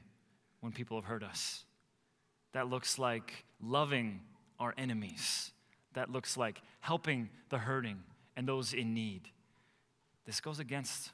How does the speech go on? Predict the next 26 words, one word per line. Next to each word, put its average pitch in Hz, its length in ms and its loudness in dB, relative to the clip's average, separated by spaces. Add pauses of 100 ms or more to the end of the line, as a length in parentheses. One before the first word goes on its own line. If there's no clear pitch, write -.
what - 140 -10
the 110 80 -8
world 104 360 -4 (560)
tells 107 280 -8
us. - 300 -12 (540)
It 127 120 -2
is 123 100 2
something 113 360 -4
completely 110 840 -10 (240)
different. 107 320 -8
And 113 80 -4
when 127 80 0
you 127 80 0
look 143 160 0
at 107 140 0
Jesus' 120 600 0
life, 113 380 4
you 110 80 -2
see 117 240 -4
something 107 440 -4
that 101 120 -4
was 98 160 -8
completely 104 500 -10
different 98 360 -14 (420)
than 104 160 -4
what 101 140 -8